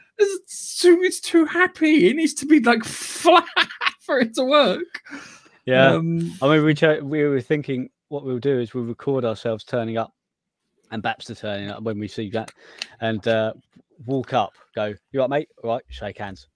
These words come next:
Speaker 2: See you later then. Bye." <laughs> Leave.
Speaker 1: Mm. Yes.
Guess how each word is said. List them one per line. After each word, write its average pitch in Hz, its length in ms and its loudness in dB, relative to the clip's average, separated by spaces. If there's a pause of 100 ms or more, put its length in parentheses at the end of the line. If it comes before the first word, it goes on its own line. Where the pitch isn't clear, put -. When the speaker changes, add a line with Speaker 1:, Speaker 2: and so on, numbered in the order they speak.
(120)
Speaker 2:
See 120 160 -12
you 113 60 -2
later 107 180 -8
then. 110 180 -10 (200)
Bye." 92 240 -8 (340)
<laughs> - 240 -6 (340)
Leave. 147 400 -8
Speaker 1:
Mm. 113 280 -6 (960)
Yes. 113 480 -10